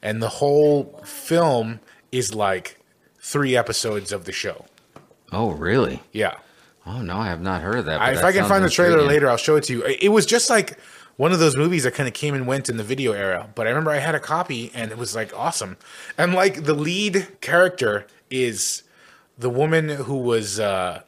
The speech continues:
Speaker 1: in the pit in Buffalo Bill's, uh, lair
Speaker 2: Oh, really?
Speaker 1: in Silence of the Lambs, yeah.
Speaker 2: <laughs> I did not know that here,
Speaker 1: It's
Speaker 2: 'cause
Speaker 1: called Series seven, The Contenders, I believe. That's what it's called.
Speaker 2: Really?
Speaker 1: Go look it up.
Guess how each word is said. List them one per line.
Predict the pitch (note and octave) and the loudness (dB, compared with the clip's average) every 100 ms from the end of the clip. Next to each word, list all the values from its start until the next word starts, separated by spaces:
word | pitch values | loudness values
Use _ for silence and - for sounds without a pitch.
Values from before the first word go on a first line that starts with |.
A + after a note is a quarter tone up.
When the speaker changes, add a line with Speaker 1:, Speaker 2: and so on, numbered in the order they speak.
| - | -8
Speaker 1:
in | C3+ C3 | -6 -4
the | A2+ | -4
pit | G#2+ - D3 C3+ - - | -6 -6 -2 -2 -2 -10
in | - A2 G2+ F#2+ | -8 -10 -10 -8
Buffalo | - A#2 C3 A#2+ | -2 -2 0 -4
Bill's, | G2 A2+ A2 G#2 F#2 - - _ _ | -4 -2 -2 -2 -4 -6 -8 _ _
uh, | G#2+ G2+ | -8 -6
lair | G2 C3+ B2+ | 2 2 4
Speaker 2:
Oh, | G2+ | 4
really? | A#2 A3+ C3+ | 6 6 4
Speaker 1:
in | |
Silence | F#2 F#3+ F#3+ E3+ | 4 4 2 2
of | F3 | 2
the | |
Lambs, | D3+ D3+ C#3+ | 2 2 2
yeah. | C3 B2 | 4 2
Speaker 2:
<laughs> | C#3 C3 - B2+ - A#2+ - A2 - - - - - - - _ - D3 E3+ D3 - | 0 -4 -2 -4 -4 -8 -6 -8 -6 -6 -6 -8 -10 -12 -16 _ -16 -10 -10 -8 -4
I | |
did | E2+ G#2+ | 0 0
not | E2 D#2 | 0 -2
know | C#2+ E2 | -2 -2
that | A#2 D2 C#2+ | 0 0 -2
here, | - D2 | -6 -4
Speaker 1:
It's | D3 | 0
Speaker 2:
'cause | F3 | 2
Speaker 1:
called | F3+ - | 2 2
Series | - G3+ A3 A3 F#3+ | 0 2 2 0 0
seven, | - E3+ D#3 C#3+ | 0 2 2 0
The | B2+ | -2
Contenders, | C3 A#2+ C3+ C3 G#2+ G2+ | -6 -6 -6 -4 -2 -4
I | |
believe. | F#2 F#2 E2+ D#2+ | -6 -8 -10 -12
That's | F2+ - | -14 -14
what | |
it's | E2+ | -14
called. | - | -8
Speaker 2:
Really? | A2+ C#3 G#2+ | 0 2 2
Speaker 1:
Go | F2 | 0
look | G#2 | -6
it | F#2+ | -6
up. | F#2 | -8